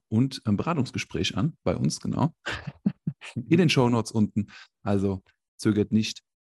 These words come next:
äh, euch mit uns in Verbindung zu setzen. Und wir wünschen euch noch ein wunderschönes Wochenende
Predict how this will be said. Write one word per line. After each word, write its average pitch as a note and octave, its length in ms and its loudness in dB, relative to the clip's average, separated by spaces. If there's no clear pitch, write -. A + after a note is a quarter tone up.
äh, F#2+ 260 -4
euch - 440 -4
mit G2 160 -2
uns G2+ 140 0
in F#2+ 80 -2
Verbindung G2 320 2
zu G2 80 -6
setzen. F#2+ 300 -4
Und F#2 80 -2
wir F2+ 80 -4
wünschen G2+ 240 -2
euch F#2+ 180 -6
noch G2+ 140 -8
ein G2+ 120 -4
wunderschönes B2 440 -4
Wochenende B2+ 520 -2